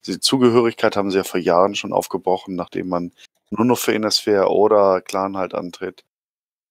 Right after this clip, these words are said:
Ja, f-, dafür auf der anderen Seite, die, die Spiele kommen jetzt ein bisschen schneller und, und, äh, man gewöhnt sich halt auch mal daran, mal auf der anderen Seite zu spielen.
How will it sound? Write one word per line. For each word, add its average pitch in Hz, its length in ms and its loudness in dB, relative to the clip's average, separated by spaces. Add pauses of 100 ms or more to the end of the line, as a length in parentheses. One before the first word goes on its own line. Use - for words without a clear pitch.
(120)
Ja, 98 260 4
f-, - 460 -6
dafür 131 300 4
auf 123 100 2
der 123 80 4
anderen 120 140 0
Seite, 110 300 0
die, 107 320 -6
die 92 80 -8
Spiele 147 280 -2
kommen 123 180 0
jetzt 120 180 -4
ein 107 140 0
bisschen 107 320 -6
schneller 95 1000 2
und, 92 260 -6
und, 90 640 -8
äh, 90 180 -2
man 87 220 -4
gewöhnt 95 340 2
sich 101 200 -4
halt 92 120 -2
auch 92 120 0
mal 92 140 0
daran, 90 420 2
mal 85 220 2
auf - 160 -8
der - 120 -10
anderen 120 160 -4
Seite 107 260 0
zu - 100 -6
spielen. 95 520 -4